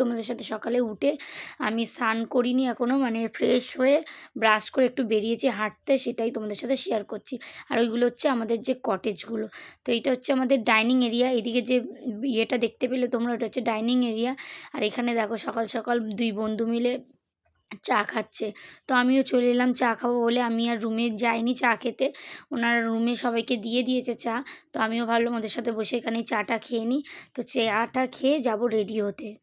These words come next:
চলো। তো এই যে আজকে আমার লুক, এবার ক্লিপটা এখানে আটকে রেখেছি। তো এই যে আজকে আমি রেডি হয়ে গেছি, আর এই যে হচ্ছে আমার লুক।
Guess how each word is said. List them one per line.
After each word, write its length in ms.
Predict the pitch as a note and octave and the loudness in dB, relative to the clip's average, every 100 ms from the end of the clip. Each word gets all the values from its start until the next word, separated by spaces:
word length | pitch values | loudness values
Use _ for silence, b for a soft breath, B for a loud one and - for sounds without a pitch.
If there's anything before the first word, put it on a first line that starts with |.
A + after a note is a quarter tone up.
| _ _ - | _ _ -6
চলো। 280 | A#3 G3+ G3+ _ _ _ _ _ _ _ B3 B3+ | -4 -2 -6 _ _ _ _ _ _ _ _ -20
তো 60 | B3 A#3 | -14 -14
এই 60 | A3 | -12
যে 60 | B3+ A#3+ | -12 -12
আজকে 200 | - B3+ | -14 -16
আমার 140 | A#3+ B3 A3+ | -16 -16 -14
লুক, 220 | A#3+ C#4+ D4 _ _ _ _ _ | -12 -14 -16 _ _ _ _ _
এবার 140 | A3 G#3+ | -18 -18
ক্লিপটা 280 | D#4 G#3+ C3 A3+ | -16 -20 -16 -18
এখানে 160 | A3 G#3 | -18 -20
আটকে 180 | _ A3 | _ -20
রেখেছি। 300 | G#3 G#3+ A3 G#3+ _ _ _ _ _ _ _ _ | -20 -20 -20 _ _ _ _ _ _ _ _ _
তো 40 | B3 | -16
এই 40 | |
যে 40 | A3 | -14
আজকে 120 | G#3+ - | -14 -14
আমি 80 | B3 A#3+ | -10 -8
রেডি 160 | A#3 A#3 | -8 -6
হয়ে 140 | C4 B3 | -4 -4
গেছি, 260 | B3 B3 D4 D#4 _ _ _ _ | -8 -10 -14 -14 _ _ _ _
আর 60 | G#3 G#3+ | -8 -8
এই 60 | G#3 | -6
যে 40 | A3+ | -10
হচ্ছে 180 | A3+ B3 | -10 -14
আমার 140 | A#3 A3+ A3 | -12 -10 -8
লুক। 140 | A#3+ | -6